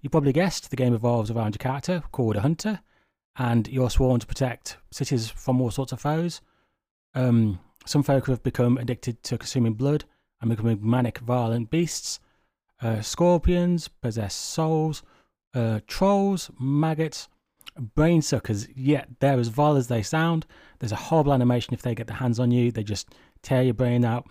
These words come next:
The first time I saw it, I turned the game off and just went, "Nope, nope,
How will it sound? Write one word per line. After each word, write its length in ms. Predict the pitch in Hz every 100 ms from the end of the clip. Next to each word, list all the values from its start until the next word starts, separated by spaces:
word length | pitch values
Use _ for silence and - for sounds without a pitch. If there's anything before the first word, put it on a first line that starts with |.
| - - -
The 80 | -
first 260 | 160 160 -
time 180 | 147 135
I 60 |
saw 300 | - 135 135
it, 80 | 131
I 180 | 123 117 - _ _
turned 200 | - 143
the 40 |
game 180 | 127 120
off 120 | 113
and 80 | 123
just 100 | 117
went, 100 | 123
"Nope, 160 | 156 180 _ _ _ _
nope, 200 | 147